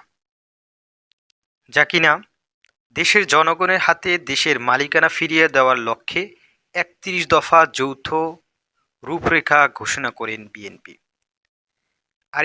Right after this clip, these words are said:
এই ঘোষণা করেন দলের মহাসচিব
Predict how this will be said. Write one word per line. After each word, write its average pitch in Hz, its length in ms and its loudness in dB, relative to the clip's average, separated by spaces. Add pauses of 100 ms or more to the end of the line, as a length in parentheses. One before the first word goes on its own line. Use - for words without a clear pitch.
(140)
এই 170 60 2 (120)
ঘোষণা 165 340 4 (120)
করেন 143 240 2 (1300)
দলের 147 340 4 (120)
মহাসচিব 175 580 2